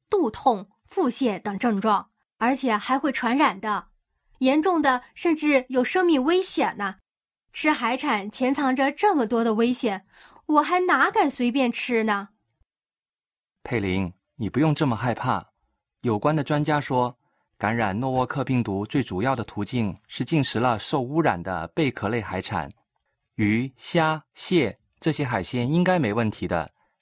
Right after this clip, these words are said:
Speaker 2: 你依然可以放心食用。
Speaker 1: 那就好了，只要不吃贝类产品，可供选择的海产还有很多呢。那我就不用改掉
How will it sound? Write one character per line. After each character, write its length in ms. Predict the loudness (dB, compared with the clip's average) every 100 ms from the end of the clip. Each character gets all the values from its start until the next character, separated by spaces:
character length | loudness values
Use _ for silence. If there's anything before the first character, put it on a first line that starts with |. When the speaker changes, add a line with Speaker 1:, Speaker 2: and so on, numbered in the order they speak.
| _
Speaker 2:
你 140 | -2 2
依 100 | 2
然 200 | 2 0
可 160 | -6
以 140 | -6 -2
放 200 | 0 0
心 220 | 0 -2
食 200 | 0 0
用。 220 | 0 -2 _ _ _ _ _ _ _ _ _ _ _ _ _ _
Speaker 1:
那 240 | 0 2 2
就 160 | 0
好 240 | 0 -2 -2
了， 220 | -4 -6 _ _ _
只 140 | 0 4
要 160 | 4
不 180 | 4 -2
吃 240 | 0 0
贝 240 | 0 2 2
类 140 | 2
产 240 | -2 -4 -4
品， 280 | -2 -4 _ _ _
可 260 | -8 0 0
供 220 | 2 2
选 200 | 2 -2
择 140 | -2 -2
的 80 |
海 220 | 0 -2 -2
产 340 | 0 -2 -2
还 160 | -2 0
有 60 | 0
很 240 | -2 0
多 240 | 4 4
呢。 260 | 4 0 -4 _ _ _ _ _ _
那 180 | 0 2
我 140 | 4 2
就 120 | 0
不 160 | 0
用 180 | 2 2
改 160 | 0 -2
掉 240 | -2 -2